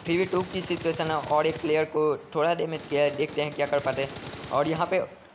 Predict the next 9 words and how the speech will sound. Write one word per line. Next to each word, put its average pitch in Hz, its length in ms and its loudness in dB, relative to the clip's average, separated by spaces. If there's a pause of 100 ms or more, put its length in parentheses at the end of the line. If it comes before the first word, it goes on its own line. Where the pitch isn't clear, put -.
(100)
एक 202 200 2
और 175 120 4
player 151 260 2
को 143 240 0
नॉक 156 280 0
कर 151 120 2
दिया 131 260 0
है 123 220 0 (340)
विट, 151 220 0